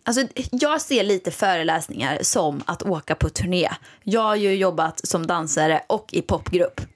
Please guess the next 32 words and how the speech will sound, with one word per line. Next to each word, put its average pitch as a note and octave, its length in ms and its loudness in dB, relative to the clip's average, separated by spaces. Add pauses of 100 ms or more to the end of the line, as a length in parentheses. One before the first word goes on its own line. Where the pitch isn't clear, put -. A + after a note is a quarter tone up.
(320)
Och - 220 -2
jag G3+ 140 2
har G3+ 220 0
åkt F#3 380 0
land D#3 340 0
och D#3+ 60 2
rike, G3 460 2
stå G#3+ 180 -2
på D3 180 -2
olika E3+ 280 0
scener, A3 600 2
göra F3+ 460 2
ljud, A3 460 2
eh, E3+ 600 4
vad F#3+ 160 2
det G3 60 0
nu G3 120 0
heter, F#3 560 2
eh, E3+ 420 2
soundcheck G3 840 0
och F3+ 240 2
allt E3 200 -4
vad E3+ 120 2
det F3 60 2
nu F3 120 2
är. D#3+ 200 2 (1500)
Det D#3 40 -2
tar D#4 180 2
sån G#3 220 0
jävla G#3 540 0
tid. A3 420 2 (840)
Och - 280 -4